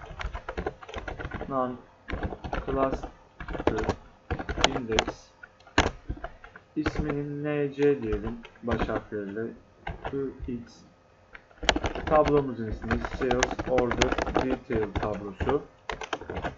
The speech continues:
Ve kolonumuz da Unit Price kolonu. Hangi kolonu,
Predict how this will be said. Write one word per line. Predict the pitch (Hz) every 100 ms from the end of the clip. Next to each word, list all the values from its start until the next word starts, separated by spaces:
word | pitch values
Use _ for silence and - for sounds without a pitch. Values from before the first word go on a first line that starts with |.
| -
Ve | - -
kolonumuz | 151 147 147 139 120 -
da | 135 151 - - - - - -
Unit | 135 - - - - - - - - -
Price | 131 127 123 -
kolonu. | 110 98 95 113 127 - - - - - - - - - - - - _ - - - - - - - - - - - - - - - - - - - -
Hangi | 170 175 156
kolonu, | 139 127 117 113 110